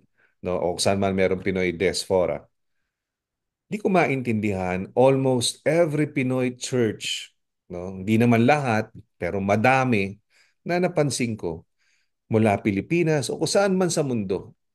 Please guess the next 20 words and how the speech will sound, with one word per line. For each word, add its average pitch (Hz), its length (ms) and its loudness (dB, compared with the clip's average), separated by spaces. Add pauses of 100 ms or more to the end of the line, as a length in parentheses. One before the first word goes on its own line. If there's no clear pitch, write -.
(360)
ninety-nine 185 640 2
point 160 240 0
ninety-nine 147 480 -2
percent 120 480 -2
ang 107 80 -6
umaattend 120 480 -4
puro 101 240 -4
Pilipino. 85 640 -8 (480)
Pero 196 240 6
lahat 185 320 4
gusto 147 240 0
maging 147 400 2
English 107 320 0
church. - 480 -8
Di 151 200 -4
ko 370 120 2
talaga 370 320 4
siya 208 160 2
maintindihan, 120 800 2
ano. 80 280 -6